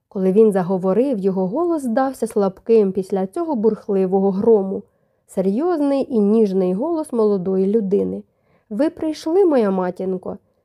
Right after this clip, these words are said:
Вона сказала, що, проходячи вулицею, почула звуки органу та зрозуміла, що він знаходиться тут. «Ви чули? Ви чули, як проносяться пекельні духи?» Він глянув на музичну партитуру.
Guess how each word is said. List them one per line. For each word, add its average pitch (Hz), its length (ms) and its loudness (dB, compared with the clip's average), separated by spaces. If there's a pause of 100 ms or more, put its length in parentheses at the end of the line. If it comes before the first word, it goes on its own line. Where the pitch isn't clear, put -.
(240)
Вона 196 200 2
сказала, 220 720 2
що, - 160 -12
проходячи 240 580 0
вулицею, 269 760 -2
почула 330 600 -4
звуки 269 340 -2
органу 196 680 0 (260)
та 202 140 0
зрозуміла, 196 640 2
що 349 140 -10
він 302 160 -4
знаходиться 214 680 -2
тут. 196 300 -12 (520)
«Ви 220 100 0
чули? 277 440 0 (340)
Ви 202 140 4
чули, 381 320 4
як 330 180 -4
проносяться 285 720 0
пекельні 247 640 0
духи?» 190 520 -2 (380)
Він 185 160 0
глянув 277 360 -2
на 208 120 4
музичну 196 540 0
партитуру. 208 760 -6